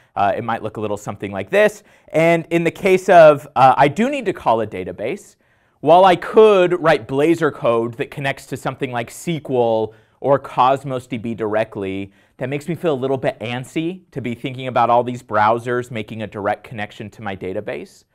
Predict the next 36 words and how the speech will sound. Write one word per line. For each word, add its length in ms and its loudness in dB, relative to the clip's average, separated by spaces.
So 180 0
the 140 4
other 180 4
pattern 560 0
that 100 -4
we 120 0
often 340 -2
see 260 -6
in 140 -12
these 180 -12
serverless 560 -4
web 200 -2
apps 480 -2
is 160 -8
that 160 2
when 180 -6
you 120 -4
do 240 -6
need 200 -8
some 380 2
code 380 -2
that 160 -4
runs 240 -4
server 320 -6
side, 400 -4
like 220 -2
a 60 -4
database 560 -6
connection 600 -12
or 340 0
anything 440 -8
to 100 -16
deal 180 -8
with 140 -8
data 240 -8
really, 420 -10